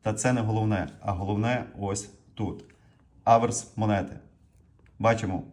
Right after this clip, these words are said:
вверху назва Україна і щит.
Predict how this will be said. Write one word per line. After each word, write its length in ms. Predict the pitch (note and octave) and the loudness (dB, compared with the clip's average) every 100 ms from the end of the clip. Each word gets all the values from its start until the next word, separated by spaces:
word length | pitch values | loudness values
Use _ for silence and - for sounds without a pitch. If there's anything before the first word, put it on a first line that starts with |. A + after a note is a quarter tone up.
| - _ - | -20 _ -2
вверху 520 | A#2+ - G#2 E2 - - | -2 0 -4 -4 -8 -4
назва 440 | G2+ A2 G2+ E2+ - | 0 0 0 -6 -8
Україна 560 | G#2+ - C4 C#4 G2+ G2+ - - - - - | -8 0 2 4 2 -2 -10 -20 -20 -12 4
і 380 | C3+ C#3 - - - - | 8 8 6 -6 -16 -14
щит. 540 | - - C#3 D#3+ - | -12 0 2 2 -2